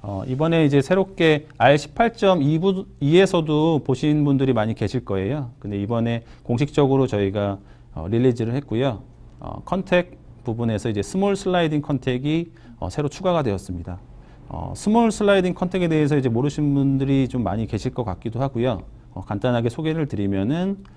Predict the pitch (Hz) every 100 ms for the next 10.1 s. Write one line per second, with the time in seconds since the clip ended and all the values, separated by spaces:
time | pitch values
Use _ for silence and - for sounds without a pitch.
0 | - - - 80 85 87 92 - - -
1 | - - 123 113 113 113 - - - -
2 | 208 208 196 190 180 170 170 170 160 156
3 | - 95 113 117 156 175 - 233 - 226
4 | - 135 117 165 233 269 - - - 185
5 | 202 - 233 226 - 175 139 139 98 -
6 | 135 101 98 107 - 214 202 190 175 160
7 | 98 - 143 127 104 107 113 - 131 131
8 | 107 90 85 87 104 101 - - - -
9 | 101 - 107 - 135 - 107 107 143 190